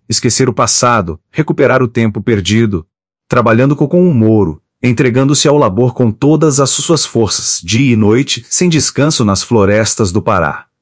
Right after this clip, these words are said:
E lá se fora barra fora, mas o Casimiro, na proa de um vapor brasileiro, honrado obscuro, no meio de dezenas de emigrantes que, como ele, iam fazer pela vida até, sabiam lá. Antes de embarcar, teve cuidados maternais para a filha.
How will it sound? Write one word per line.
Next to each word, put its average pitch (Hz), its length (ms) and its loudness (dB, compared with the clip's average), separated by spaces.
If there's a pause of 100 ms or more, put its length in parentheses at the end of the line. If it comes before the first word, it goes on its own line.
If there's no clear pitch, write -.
(440)
E 127 80 0
lá 123 140 2
se 123 140 0
fora 135 220 2
barra 131 240 0
fora, 98 540 -2
mas 101 280 0
o 110 60 -2
Casimiro, 107 680 0 (280)
na 107 120 0
proa 113 280 2
de 101 100 -2
um 156 60 2
vapor 127 300 0
brasileiro, 107 760 0 (180)
honrado 101 440 0
obscuro, 92 680 -2 (180)
no 117 100 0
meio 139 260 2
de 139 80 0
dezenas 123 520 0
de 123 100 0
emigrantes 117 680 0
que, - 140 -10
como 175 380 0
ele, 165 400 0
iam 165 120 0
fazer 139 360 0
pela 139 220 2
vida 117 300 0
até, 98 440 -2 (560)
sabiam 131 440 0
lá. 123 260 0 (520)
Antes 165 320 0
de 131 80 2
embarcar, 110 540 0
teve 131 260 0
cuidados 104 480 0
maternais 110 580 0
para 101 200 0
a - 20 -4
filha. 80 440 -4